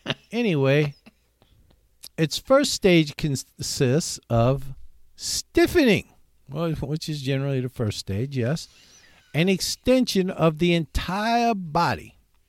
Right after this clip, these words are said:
Now, considering her height, she was five foot seven, so she wasn't a s-, short woman. And the length of the tub,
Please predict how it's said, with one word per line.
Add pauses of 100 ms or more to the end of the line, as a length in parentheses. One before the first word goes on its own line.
(500)
Now,
considering
her
height,
she
was
five
foot
seven,
so
she
wasn't
a
s-,
short
woman. (840)
And
the
length
of
the
tub,